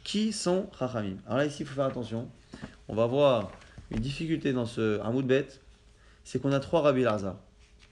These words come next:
On a deux Tanaïm de l'époque de la Mishnah, donc un, un Tana, euh, un peu ancien,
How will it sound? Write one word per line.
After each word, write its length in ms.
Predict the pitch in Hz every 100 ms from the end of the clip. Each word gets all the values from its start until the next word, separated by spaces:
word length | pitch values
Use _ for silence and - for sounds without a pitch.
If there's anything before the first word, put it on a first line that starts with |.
| - - - - - -
On 120 | 127
a 420 | 139 147 143 - -
deux 400 | 104 147 180 170
Tanaïm 500 | 143 127 120 123 165 - -
de 140 | 113
l'époque 280 | 110 113 107
de 60 |
la 80 | 101
Mishnah, 420 | 98 95 110 139 - - - - 104
donc 100 | -
un, 140 | 120 110 -
un 100 | 117
Tana, 540 | 123 127 117 101 95 - - - -
euh, 140 | 98 104
un 60 |
peu 220 | 104 123 117
ancien, 480 | 107 - 151 185